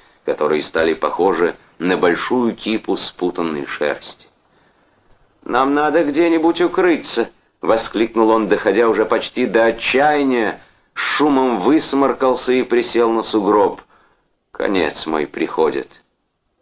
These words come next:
"До Пейнсвилля еще миль десять", ответил Джерри. "Не слышу, что ты говоришь. Подойди поближе". "Вставай, надо спешить". "Я немножко отдохну".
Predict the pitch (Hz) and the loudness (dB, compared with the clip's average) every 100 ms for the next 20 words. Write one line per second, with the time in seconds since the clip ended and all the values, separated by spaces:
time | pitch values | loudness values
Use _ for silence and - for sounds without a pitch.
0 | _ _ _ - - 90 - 90 98 92 | _ _ _ -10 -2 -2 2 0 2 -2
1 | - 101 107 107 101 95 87 104 101 104 | -2 0 0 0 0 0 0 0 2 0
2 | 101 87 107 104 - 71 - 64 - 71 | 0 0 0 0 -4 -8 -10 -12 -6 -6
3 | 73 73 69 76 69 64 - _ _ _ | -4 -4 -2 -2 -2 -6 -14 _ _ _
4 | _ 175 190 180 180 190 180 - 160 - | _ 2 2 2 2 4 4 2 0 2
5 | 160 160 160 147 151 147 135 92 - _ | 0 2 2 2 2 2 0 -2 -10 _
6 | _ _ 147 160 170 165 185 175 156 175 | _ _ 2 4 4 2 2 2 2 2
7 | 156 80 67 - _ _ _ _ - - | 2 0 -4 -8 _ _ _ _ -16 -8
8 | - 127 147 165 135 - - _ _ - | 0 2 4 4 2 -2 -10 _ _ 0
9 | 127 165 165 - 165 156 180 196 131 - | 2 2 0 -2 -2 0 2 2 0 -8
10 | - _ _ _ _ - 113 113 117 139 | -18 _ _ _ _ -2 -2 0 0 2
11 | 139 - 123 120 107 120 - 120 95 | 0 0 0 0 2 0 0 0 0